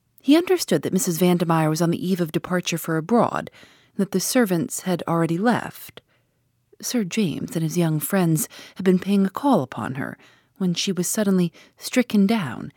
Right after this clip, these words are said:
and they had spent the night in the flat, not liking to leave her alone. Did they know of any relatives? They did not, but Sir James referred him to Missus Vandemeyer's solicitor.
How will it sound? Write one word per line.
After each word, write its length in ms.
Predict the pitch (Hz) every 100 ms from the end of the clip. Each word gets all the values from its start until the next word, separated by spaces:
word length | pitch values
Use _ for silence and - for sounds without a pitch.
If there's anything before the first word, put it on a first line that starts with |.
| _ _ _
and 100 | 185
they 100 | 190
had 120 | 185
spent 280 | - 190 -
the 60 | 185
night 220 | 180 175
in 80 | -
the 80 | 180
flat, 540 | - 185 - - - - _ _
not 240 | - 160 -
liking 400 | 156 156 160 143
to 100 | 170
leave 240 | 170 156
her 120 | 165
alone. 540 | 151 175 208 - - - _ _ _ _ _ _ _ _ _ _ _ -
Did 140 | 196
they 100 | 233
know 140 | 240
of 80 | 240
any 140 | 254 247
relatives? 680 | 285 226 - - - - - _ _ _ _ _ _ _ _
They 100 | 156
did 160 | 156 160
not, 420 | 214 196 - - - _ _ _ -
but 180 | 254 -
Sir 240 | - 349
James 460 | 254 220 185 160 175
referred 340 | - 196 185
him 220 | 185 160 - -
to 100 | -
Missus 240 | 196 180 165
Vandemeyer's 720 | 220 233 165 135 76 - -
solicitor. 640 | - 202 233 - - -